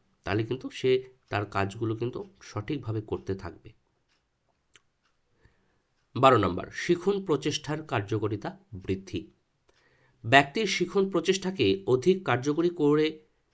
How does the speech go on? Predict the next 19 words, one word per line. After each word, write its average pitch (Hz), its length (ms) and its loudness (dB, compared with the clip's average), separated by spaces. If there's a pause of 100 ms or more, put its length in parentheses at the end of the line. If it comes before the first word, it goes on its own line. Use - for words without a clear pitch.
(160)
পরিণমন 143 460 2 (120)
প্রক্রিয়া 123 420 0
বিশেষ 123 320 -4
প্রয়োজন 151 340 -4
হয়। 165 140 -8 (360)
পরিণমনজনিত 143 760 2
ফল 147 380 -2 (300)
পরবর্তী 123 480 -2
শিখন 131 380 -8
শিক্ষার্থীকে 101 600 -10 (400)
আগ্রহী 95 440 0
করে - 220 -8
তোলে। - 220 -10 (680)
তেরো 107 200 0
নম্বর, 98 260 0 (460)
অল্প 143 400 6
শ্রমে 180 400 4 (540)
অধিক 135 440 2 (180)
সুফল। 98 500 0